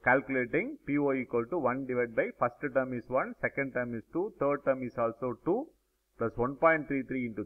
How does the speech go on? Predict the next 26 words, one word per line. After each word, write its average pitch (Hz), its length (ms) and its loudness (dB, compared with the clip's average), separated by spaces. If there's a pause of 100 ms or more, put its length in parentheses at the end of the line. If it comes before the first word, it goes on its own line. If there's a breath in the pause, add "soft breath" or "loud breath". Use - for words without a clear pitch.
three 131 300 0 (100)
is 110 160 -8
equal 117 260 -6
to 117 140 -8
zero 131 200 -2
point 135 440 0 (100)
triple 107 320 -2
one. 92 220 -2 (140)
The 104 80 -8
probability 135 720 0 (1120)
of 117 180 -2
an 120 120 -2
empty 151 300 0
system 131 400 -4
is 123 160 -2 (220)
zero 139 240 2
point 135 480 0 (280)
triple 120 280 -2
one. 87 200 -4 (1500)
Expected 226 500 0
number 190 280 2
of 190 140 2
cars 175 260 8
in 160 80 2
the 147 100 10
system, - 440 12